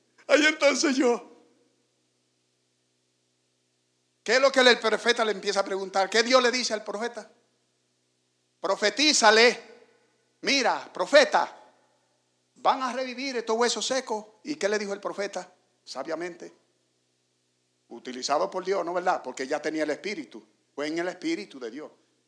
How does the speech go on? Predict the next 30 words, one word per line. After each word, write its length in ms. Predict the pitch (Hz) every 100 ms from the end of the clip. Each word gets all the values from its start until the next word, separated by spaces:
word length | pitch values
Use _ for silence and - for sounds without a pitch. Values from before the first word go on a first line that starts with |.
| _ -
¿Qué 100 | 156
le 100 | 208
dijo 140 | 208
el 80 | 208
profeta? 420 | 202 190 196 165
"Señor, 420 | 151 139 160 147 -
eso 200 | - 151
nada 120 | 135
más 160 | 135 139
lo 80 | 135
sabes 320 | 131 131 127
tú". 200 | 120 107 _ _ _ _ _ _ _ _ _ _ _ _ _
Usted 220 | 151 156
ve 140 | 220 156
que 100 | 160
cuando 320 | 220 160 156
tú, 300 | 170 185 190
usted 220 | - 190
va 100 | 202
a 60 | 202
orar 320 | 180 160 135
por 140 | 135
un 140 | 151 165
enfermo, 400 | 151 139 110 120
un 160 | 160
hueso 260 | 160 165 151
seco, 340 | - 131 -
lo 120 | 120 117
que 100 | 123
sea, 320 | 131 98